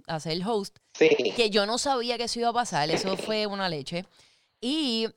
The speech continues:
Speaker 1: este, él estaba, allí todo el mundo me trató brutal. Yo pensaba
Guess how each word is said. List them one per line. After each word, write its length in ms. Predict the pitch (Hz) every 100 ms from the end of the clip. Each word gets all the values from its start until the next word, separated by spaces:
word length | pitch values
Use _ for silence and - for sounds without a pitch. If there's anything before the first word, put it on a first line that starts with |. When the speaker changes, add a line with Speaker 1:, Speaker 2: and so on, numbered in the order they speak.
| _
Speaker 1:
este, 840 | - 220 196 _ 214 202 190 - 180
él 80 | 180
estaba, 500 | - 165 160 151 -
allí 280 | 185 160 185
todo 80 | 233
el 80 |
mundo 300 | 233 202 220
me 120 | 233 196
trató 260 | 180 160 175
brutal. 440 | 240 233 147 170
Yo 120 | 156 180
pensaba 680 | 220 254 247 233 185 147